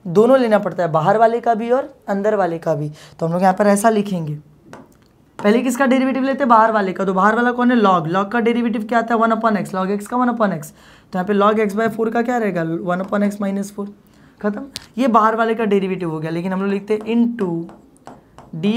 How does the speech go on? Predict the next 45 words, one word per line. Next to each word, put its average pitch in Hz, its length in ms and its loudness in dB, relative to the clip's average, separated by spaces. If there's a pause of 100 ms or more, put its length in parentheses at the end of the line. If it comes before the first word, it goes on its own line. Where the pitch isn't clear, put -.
upon 233 280 0
dx, 185 260 -2
यानी 185 140 -4
कि 202 160 -4
डेरिवेटिव, 214 640 2
किसका 240 300 -6
डेरिवेटिव 233 420 0
बाकी 185 280 0
रह 208 160 0
गया? 170 220 -6 (220)
x 208 240 -6
माइनस 170 420 -4
फ़ोर 165 240 -8
का। 165 220 -14 (480)
किसका 202 240 -2
डेरिवेटिव 226 360 0
बाकी 214 220 -2
रह 202 80 -2
गया? 180 160 -6
x 175 120 -16
माइनस 185 320 -6
फ़ोर, 190 200 -6
यानी 175 220 -6
कि 269 220 -12 (440)
अंदर 202 340 2
वाले 202 220 2
फंक्शन 185 380 -6
का 180 100 -6
डेरिवेटिव। 160 600 -8
मैंने 175 160 -4
यहाँ 196 140 -2
पे 233 80 0
देखो 233 180 0
एटीन 202 300 2
एक्स 247 180 0
में 240 80 -2
क्या 220 120 0
था? 226 80 0
एटीन 220 260 0
कांस्टेंट 208 440 -2
था, 226 100 2
as 190 80 -2
it 208 120 -2
is 208 80 -6
लिखा, 214 240 -4